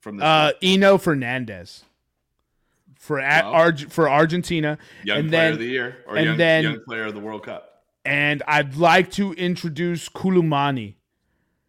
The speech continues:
Speaker 2: I mean, that dude was subbed in in the semis, impact. Subbed in in the finals, impact. You know what I mean? Like, he scored a goal in the semifinal.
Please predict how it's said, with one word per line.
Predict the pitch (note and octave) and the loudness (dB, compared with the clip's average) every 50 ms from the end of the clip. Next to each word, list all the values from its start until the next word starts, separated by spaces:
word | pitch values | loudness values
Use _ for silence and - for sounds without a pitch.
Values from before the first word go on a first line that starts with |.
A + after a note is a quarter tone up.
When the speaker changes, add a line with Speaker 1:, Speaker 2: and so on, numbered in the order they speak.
| _ _ _ _ _ _ _ _ _ | _ _ _ _ _ _ _ _ _
Speaker 2:
I | D#3 F3 F#3+ | 2 2 4
mean, | F#3 F#3 F#3+ F3 D3 C3 | 4 2 0 0 0 4
that | - G3 G#3 A3 G3+ - - | 6 8 8 8 6 4 0
dude | A3 A3 A3+ G#3+ G3 F3+ E3 C#3+ - _ _ _ _ _ _ _ _ | 0 2 4 4 2 2 0 -4 -8 _ _ _ _ _ _ _ _
was | _ D3 D#3 D#3+ C#3+ | _ -4 -4 -4 -2
subbed | - - - - A3 G#3 G#3+ G3 E3 | -4 -6 0 4 4 6 6 4 4
in | F3 G3 G3+ G#3 | 0 0 2 0
in | G3 F3+ | 0 -2
the | F3 | -2
semis, | E3 - - G3+ F#3+ F#3+ G3 G#3 G#3 G3+ G#3 G3 - - - _ _ _ _ _ _ _ _ _ _ _ _ _ - D3+ C3 A#2 - _ _ _ _ _ _ - | -4 0 2 2 2 4 2 0 -2 -4 -4 -6 -10 -14 -18 _ _ _ _ _ _ _ _ _ _ _ _ _ -14 -14 -14 -14 -18 _ _ _ _ _ _ -2
impact. | F#3+ G3 F#3 E3+ - D#3+ D3+ C3 B2+ - - - - | 0 0 0 0 0 2 2 2 2 0 -4 -12 -18
Subbed | - - - - - G#3 G3+ G3+ E3+ F3+ | -16 -14 -12 -2 2 4 4 4 4 2
in | G3 G3 | 0 0
in | G3 F3+ | 2 0
the | F3 | -2
finals, | E3+ - F#3+ F#3 F3+ F3+ F#3 F#3 F#3 F3+ E3+ - - _ _ - | 0 2 4 4 4 4 2 0 -2 -2 -4 -8 -12 _ _ 0
impact. | E3 F#3+ F3+ C#3+ - - C3+ B2 A2 G2+ - - - _ _ _ _ | 0 0 2 0 -2 -4 -2 -4 -4 -6 -10 -18 -20 _ _ _ _
You | D3 D#3+ | -4 -2
know | E3 | 0
what | E3+ E3+ | 0 0
I | |
mean? | F3 F3+ F3 | 0 -2 0
Like, | F3 D#3+ D#3 - | 0 -2 -2 -4
he | - F3+ F#3+ G3 | -8 -8 -8 -6
scored | - - - - F#3+ G3+ G3+ G3 F#3+ F3 D#3+ D#3 D3+ C#3+ - _ _ _ _ _ | -8 -8 -4 0 2 4 4 6 6 4 4 2 0 -4 -10 _ _ _ _ _
a | - C#3+ | -6 -6
goal | D#3 C3 D#3+ F#3 G3+ F#3+ | -2 0 0 2 2 0
in | F3+ D3 | 0 -2
the | C#3+ | -6
semifinal. | - - F3 E3 D#3+ D3+ C#3 - C#3+ C3 B2+ B2+ B2 A#2+ A#2+ | -4 -4 -4 -2 -2 -4 -4 -2 -4 -4 -4 -4 -6 -8 -10